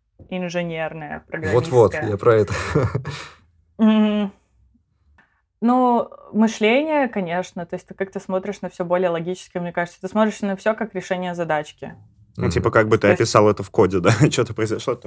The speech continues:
Speaker 1: Да, да, типа, if this, then that. То есть... Но я и всегда, мне кажется, была такой более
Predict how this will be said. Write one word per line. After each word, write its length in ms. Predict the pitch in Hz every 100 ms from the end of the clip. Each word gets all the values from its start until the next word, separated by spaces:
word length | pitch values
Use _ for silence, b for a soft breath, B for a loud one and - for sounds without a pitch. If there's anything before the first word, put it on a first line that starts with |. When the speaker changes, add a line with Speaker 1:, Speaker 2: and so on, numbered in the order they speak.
| -
Speaker 1:
Да, 380 | 208 233 180 170
да, 300 | 208 190 180
типа, 340 | - 220 185 - _ _
if 220 | - 226 214
this, 300 | 208 262 262
then 180 | 202 202
that. 220 | 160 147 _
То 80 | 165
есть... 400 | 160 - _ _ _ _ _ _ _ _ _ _ _ _ _ _ _ _
Но 80 | 226
я 180 | 233 277
и 40 |
всегда, 280 | 277 220 247
мне 120 | 180 381
кажется, 300 | 254 - 208
была 200 | 202 190
такой 260 | 190 185
более 720 | 175 180 185 175 170 165 160